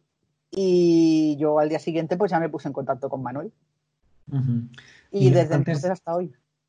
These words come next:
Speaker 2: antes de seguir con el tema de asociación,
Speaker 1: Dime.
Speaker 2: eh, ¿por qué, por qué te dijo que la columna ni se toca?
Speaker 1: No, porque, a ver, primero que no tiene la, la, los grados todavía para una, para una intervención,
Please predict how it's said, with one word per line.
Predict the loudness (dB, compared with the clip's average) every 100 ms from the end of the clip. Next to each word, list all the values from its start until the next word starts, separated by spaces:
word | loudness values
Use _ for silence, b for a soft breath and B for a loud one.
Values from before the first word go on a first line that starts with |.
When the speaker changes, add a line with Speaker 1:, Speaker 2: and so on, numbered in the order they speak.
| _ _ _ _
Speaker 2:
antes | -4 -2 0 0
de | 0
seguir | 0 0 0
con | 0 2
el | 2
tema | 0 0 0
de | 2 2
asociación, | 2 0 -2 -2 -2 -2 -4 B B B B
Speaker 1:
Dime. | -4 0 4
Speaker 2:
eh, | 4 4 0 -10 -20 _ _
¿por | -2 0 0
qué, | -2 -2 -4 -4 -4 -4 -6 -10 -12 -4
por | 0 0
qué | 0
te | -2
dijo | -2 -2 -2
que | -2
la | 0
columna | 0 0 2 2 2
ni | 0 -2
se | -4
toca? | -6 -6 -6 -12 _ _ _ -8
Speaker 1:
No, | -4 -2 -2
porque, | -4 -4
a | -4
ver, | -4
primero | -4 -6 -6
que | -6
no | -6 -4
tiene | -4 -2
la, | -4 -4 -4 -4 -4 -4 -4 -4 -6 -6
la, | -2 0 2 0 0 0 -2 -2 -4 -6 -8 -14 _ -10 -4
los | -2 0
grados | 2 2 0 -6
todavía | -6 -4 -6
para | -6 -6
una, | -6 -8 -10 -8
para | -8 -6
una | -8
intervención, | -8 -6 -6 -6 -4 -4 -6